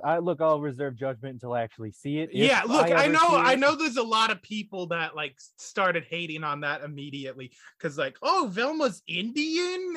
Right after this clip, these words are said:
Speaker 2: and
Speaker 1: Yeah,
Speaker 2: shit
Speaker 1: they're,
Speaker 2: like
Speaker 1: they're
Speaker 2: that.
Speaker 1: being racist and
Speaker 2: Yeah, that was
Speaker 1: also for, for a certain subsect who maybe just don't like Mindy Kaling.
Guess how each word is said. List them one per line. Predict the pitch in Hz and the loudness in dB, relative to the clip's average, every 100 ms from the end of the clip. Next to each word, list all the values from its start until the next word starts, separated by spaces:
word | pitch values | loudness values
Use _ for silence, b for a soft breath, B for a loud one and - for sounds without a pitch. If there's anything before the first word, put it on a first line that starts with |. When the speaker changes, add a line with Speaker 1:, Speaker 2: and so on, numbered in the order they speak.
| 233 | -6
Speaker 2:
and | 247 220 208 | -4 -2 0
Speaker 1:
Yeah, | 254 214 | 2 0
Speaker 2:
shit | 180 | 0
Speaker 1:
they're, | 254 | 0
Speaker 2:
like | 240 220 | 0 0
Speaker 1:
they're | 202 | 0
Speaker 2:
that. | 196 | 0
Speaker 1:
being | 190 170 | -4 -4
racist | 160 160 147 156 143 _ | -4 -4 -6 -8 -10 _
and | 135 127 | -10 -6
Speaker 2:
Yeah, | 220 254 233 175 151 139 | -2 2 2 2 0 -4
that | 170 | -2
was | 180 214 214 | 2 4 4
Speaker 1:
also | 185 170 - | 2 2 -2
for, | 160 143 123 _ | -8 -8 -12 _
for | 147 139 131 - | -4 -2 -4 -6
a | 117 | -14
certain | - 180 180 151 | -6 -6 -4 -6
subsect | 165 139 120 147 135 - _ _ _ _ _ _ _ _ _ _ - | -4 -4 -4 -4 -4 -8 _ _ _ _ _ _ _ _ _ _ -12
who | 139 | -8
maybe | 147 147 147 147 | -4 -4 -4 -6
just | 131 113 | -8 -8
don't | 139 131 | -6 -4
like | 123 | -6
Mindy | 123 123 110 - | -8 -10 -12 -10
Kaling. | 120 147 208 254 | -6 -4 -4 -6